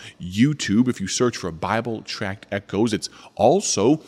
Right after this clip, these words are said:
on, uh, your favorite podcast players, of course, if you just want audio. But the video version, it's on Facebook as well. You can actually see me. But of course, I can't see you because I'm looking at a camera lens and I can't see you,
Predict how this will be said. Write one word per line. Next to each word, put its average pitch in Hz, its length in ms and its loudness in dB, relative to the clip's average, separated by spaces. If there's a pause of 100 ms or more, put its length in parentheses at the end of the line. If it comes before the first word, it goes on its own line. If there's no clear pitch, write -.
(180)
on, 107 380 0
uh, 98 100 0
your 104 160 0
favorite 101 300 -2
podcast 101 680 -2
players, 95 320 -2
of 85 120 -10
course, 117 300 2
if 82 80 -8
you 85 80 -8
just 101 260 -2
want 98 180 -2
audio. 101 380 0
But 98 100 0
the 92 80 -2
video 147 300 0
version, 117 340 0 (300)
it's 110 160 -4
on 90 160 0
Facebook - 520 -4
as 80 140 -8
well. 98 420 0 (220)
You 113 120 -2
can 107 120 -2
actually 104 400 -4 (220)
see 139 420 -2
me. 151 400 0 (400)
But 175 100 0
of 170 100 -4
course, 220 380 2
I 254 180 0
can't - 360 -4
see - 200 -6
you 90 260 2
because 120 320 -4 (320)
I'm 147 320 2
looking 127 240 2
at 95 80 0
a 90 60 -4
camera 127 520 -2
lens 113 440 0
and 98 120 -2 (200)
I 196 160 2
can't - 340 -6
see - 200 -4
you, 151 280 0